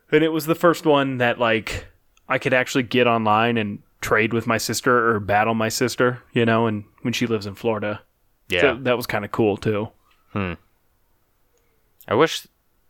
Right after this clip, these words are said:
Speaker 2: I wish they would release these for P C. Then maybe I would play it. Or if I could play it on my phone, you know?
Speaker 1: Yeah.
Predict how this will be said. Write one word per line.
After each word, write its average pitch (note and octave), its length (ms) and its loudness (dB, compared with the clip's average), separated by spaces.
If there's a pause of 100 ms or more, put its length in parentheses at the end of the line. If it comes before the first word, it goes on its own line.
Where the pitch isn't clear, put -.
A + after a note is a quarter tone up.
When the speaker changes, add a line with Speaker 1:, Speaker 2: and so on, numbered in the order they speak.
(360)
Speaker 2:
I G#2 60 -8
wish B2+ 240 -6
they C3+ 120 0
would G2 200 0
release E2+ 400 -8
these D2+ 200 -10
for D#2 240 -8
P E2 260 -12
C. D2+ 360 -8 (140)
Then E2+ 160 -12
maybe E2+ 280 -6
I E2 100 0
would D#2+ 180 -6
play E2 300 -2
it. - 120 -6 (160)
Or F#2+ 140 0
if - 100 -4
I F2+ 80 0
could E2+ 320 -12 (160)
play F#2 180 -2
it F2 60 0
on E2+ 140 -2
my D#2+ 100 -2
phone, E2+ 400 -4 (240)
you E2 140 -8
know? E2+ 240 -2 (760)
Speaker 1:
Yeah. G2 220 -2